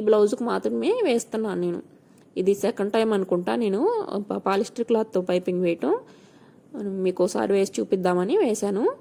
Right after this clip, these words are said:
నేను ఎక్కువ హాఫ్ పట్టు క్లాత్ని యూజ్ చేస్తాను, కానీ ఈ మధ్య రేట్లు పెరిగిపోయినాయి కదండి, హాఫ్ పట్టు క్లాత్లు కూడా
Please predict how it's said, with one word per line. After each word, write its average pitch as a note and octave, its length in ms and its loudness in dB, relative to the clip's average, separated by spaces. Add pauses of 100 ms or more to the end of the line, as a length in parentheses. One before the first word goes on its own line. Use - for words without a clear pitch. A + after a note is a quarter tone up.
(220)
నేను F#3 220 -4
ఎక్కువ G#3 400 -2
హాఫ్ F3+ 280 2
పట్టు F#3+ 200 -2
క్లాత్ని G3 380 0
యూజ్ F#3 200 0
చేస్తాను, G#3 440 -2
కానీ G3+ 320 0
ఈ F3+ 120 0
మధ్య E3+ 180 0
రేట్లు F3+ 340 0
పెరిగిపోయినాయి F3+ 580 0
కదండి, E3+ 280 0
హాఫ్ F3 260 -4
పట్టు F#3+ 260 -4
క్లాత్లు F#3 380 -2
కూడా E3+ 300 -2